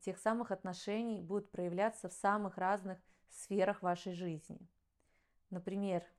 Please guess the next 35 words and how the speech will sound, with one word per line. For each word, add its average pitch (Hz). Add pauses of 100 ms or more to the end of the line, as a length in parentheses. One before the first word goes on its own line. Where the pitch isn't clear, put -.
(200)
нет 208
профессиональной 202
реализации 190
или, 170
наоборот, 175
есть 180
дело, 196
которое 175 (300)
приносит 190
прибыль, 254 (400)
но 214
не 214
приносит 196
удовольствия. 165 (1080)
Или 220
никак 214
не 226
находится 214
тот 180
самый 214
человек, 175
с -
которым 175
хочется -
создать 175
семью, 202 (720)
или 285
наоборот, 202
есть 202
семья, 208
но 196
отношения 185
с -
партнёром 185
непростые, 220